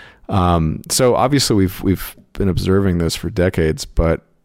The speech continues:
the latest manifestation I thought was kind of interesting, how this, like, word came about.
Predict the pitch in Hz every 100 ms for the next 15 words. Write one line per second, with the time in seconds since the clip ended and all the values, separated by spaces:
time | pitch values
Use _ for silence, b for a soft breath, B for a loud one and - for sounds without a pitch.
0 | - 101 90 95 107 101 98 90 85 85
1 | - 82 82 - 80 85 76 69 - -
2 | - 135 - - _ _ - 85 - -
3 | 80 78 76 80 76 - - - - 87
4 | 85 85 80 80 - 85 78 69 80 82